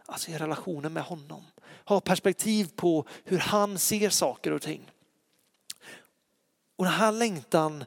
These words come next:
finns kvar hos oss, vare sig vi känner Jesus eller inte.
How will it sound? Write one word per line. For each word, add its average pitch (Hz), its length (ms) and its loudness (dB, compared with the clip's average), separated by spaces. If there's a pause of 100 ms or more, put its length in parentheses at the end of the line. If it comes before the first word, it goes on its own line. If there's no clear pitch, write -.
(280)
finns - 280 2
kvar 220 440 2
hos 170 200 -6
oss, 147 160 -6
vare 196 160 6
sig 190 200 -2
vi 180 80 -6
känner 175 580 0 (240)
Jesus 170 420 -2
eller 156 160 -4
inte. 170 360 -6